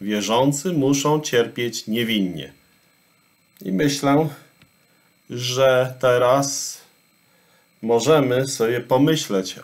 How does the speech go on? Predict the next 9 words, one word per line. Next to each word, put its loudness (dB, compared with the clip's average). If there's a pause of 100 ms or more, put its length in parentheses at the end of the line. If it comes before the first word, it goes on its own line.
o -10
pewnej -2 (1120)
chrześcijance 0 (200)
z -16
historii, 0 (640)
która 4
w -8
niejednym 2
kraju 2